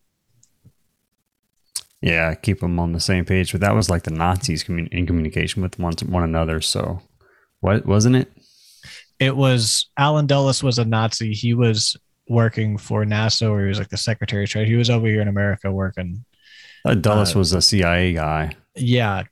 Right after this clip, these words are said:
Speaker 2: and at that time, his direct superior was Heinrich Himmler. If it wasn't Dulles, it was somebody else, but I think it was Dulles.
Speaker 1: But I remember, I know what you're talking about, how they had communication between the,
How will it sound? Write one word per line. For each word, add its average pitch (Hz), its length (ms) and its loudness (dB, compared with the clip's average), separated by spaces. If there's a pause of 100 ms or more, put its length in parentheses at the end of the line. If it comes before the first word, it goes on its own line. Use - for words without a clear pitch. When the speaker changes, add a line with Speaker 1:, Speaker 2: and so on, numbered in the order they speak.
Speaker 2:
and 113 220 -2
at 123 200 -2
that 113 220 -2
time, 127 360 -2
his 107 240 -2
direct 107 560 -4 (300)
superior 110 840 -2
was 98 400 -4
Heinrich 104 400 -4
Himmler. 101 520 -6 (1700)
If - 180 -18
it 95 60 -4
wasn't 113 480 0
Dulles, 98 600 -4
it 104 100 -12
was 95 160 -8
somebody 95 420 -6
else, 87 200 -8
but 98 140 -8
I - 20 -6
think 101 160 -6
it 104 40 -2
was 98 180 -4
Dulles. 98 240 0
Speaker 1:
But 131 80 6
I 139 80 4
remember, 147 300 6
I 135 80 4
know 143 100 6
what 131 100 4
you're 117 60 -6
talking 104 240 2
about, 90 200 2
how 92 120 2
they 98 100 2
had 104 240 4
communication 110 680 2
between 92 420 2
the, 87 240 4